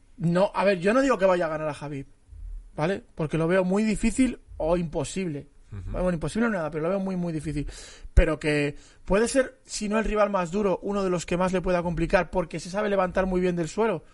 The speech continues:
Speaker 2: Ujú.
Speaker 1: Eso sí es verdad.
Speaker 2: Habrá que verlo. También tengo muchas ganas de ver cómo está cazando últimamente. Él decía, en las últimas derrotas que tuve, no veía absolutamente nada.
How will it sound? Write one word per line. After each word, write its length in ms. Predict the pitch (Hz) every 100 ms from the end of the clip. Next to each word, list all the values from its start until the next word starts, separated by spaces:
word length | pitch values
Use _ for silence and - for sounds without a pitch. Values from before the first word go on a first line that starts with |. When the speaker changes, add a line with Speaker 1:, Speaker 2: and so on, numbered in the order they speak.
| -
Speaker 2:
Ujú. 240 | 95 101 - - - -
Speaker 1:
Eso 380 | 180 - 247 -
sí 240 | - 160 143
es 80 |
verdad. 300 | 143 135 131 - - -
Speaker 2:
Habrá 220 | 95 107
que 80 | 117
verlo. 240 | 113 107 98
También 240 | 101 113
tengo 120 | 123
muchas 320 | 120 117 123
ganas 260 | 113 120 120
de 80 | 104
ver 280 | 113 120 - - - - - - -
cómo 260 | 120 127
está 200 | 120 123
cazando 340 | 117 110 113 110
últimamente. 640 | 104 101 101 110 107 123
Él 80 | 135
decía, 540 | 139 123 135 135 95 - - - - - - - -
en 80 | 95
las 160 | 92
últimas 340 | 139 156 147 127
derrotas 480 | 123 123 113 107
que 120 | - 95
tuve, 420 | 95 95 127 - - _ _ _ _ -
no 220 | 101 123
veía 320 | 127 117 139
absolutamente 720 | 131 - 101 123 120 127 107
nada. 380 | 101 147 113 -